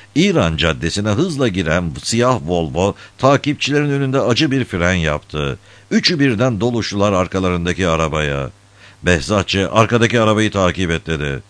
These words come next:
Taksicinin suratında gevrek bir gülüş peydahlandı.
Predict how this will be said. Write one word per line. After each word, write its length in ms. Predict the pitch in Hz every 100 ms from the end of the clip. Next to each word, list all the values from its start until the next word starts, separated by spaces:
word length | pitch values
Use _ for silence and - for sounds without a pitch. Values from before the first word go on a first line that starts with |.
| - - - -
Taksicinin 540 | 80 76 82 71 82
suratında 520 | 95 82 80 82 85 87
gevrek 540 | 90 107 92 117 82
bir 120 | 113
gülüş 360 | 87 95 101 -
peydahlandı. 1000 | 87 82 82 76 78 85 76 76 71